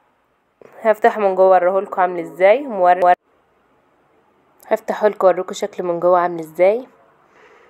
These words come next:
هي ريحته كمان اللي جايبه لاخر الشارع. انا عاملاه هنا بالزبده الصفرا، مش بياخد وقت،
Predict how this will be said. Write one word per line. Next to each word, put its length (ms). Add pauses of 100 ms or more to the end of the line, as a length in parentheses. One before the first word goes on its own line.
(200)
هي 120
ريحته 320
كمان 420
اللي 100
جايبه 260
لاخر 280
الشارع. 600 (680)
انا 180
عاملاه 240
هنا 220
بالزبده 400
الصفرا، 560 (3250)
مش 160
بياخد 340
وقت، 260